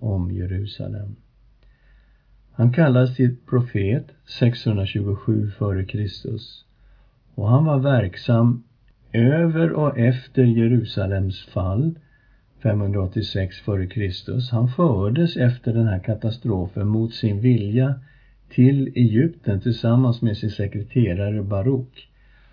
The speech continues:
Och det är troligtvis Baruk som har skrivit ner det mesta i Jeremias bok, kan man se på, från flera avsnitt i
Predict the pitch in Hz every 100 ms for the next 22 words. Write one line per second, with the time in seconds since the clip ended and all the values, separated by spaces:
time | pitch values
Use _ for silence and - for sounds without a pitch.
0 | _ _ _ - 107 104 117 139 127 139
1 | 117 95 90 104 98 - 107 98 101 113
2 | - - - 104 98 - 101 101 95 95
3 | 92 98 104 104 - - 113 110 104 101
4 | 101 95 92 98 - 82 120 - - 92
5 | 92 95 101 92 117 - 101 95 98 -
6 | _ _ _ - _ - - _ - 127
7 | 131 123 - 110 104 - - 120 117 -
8 | - 104 98 95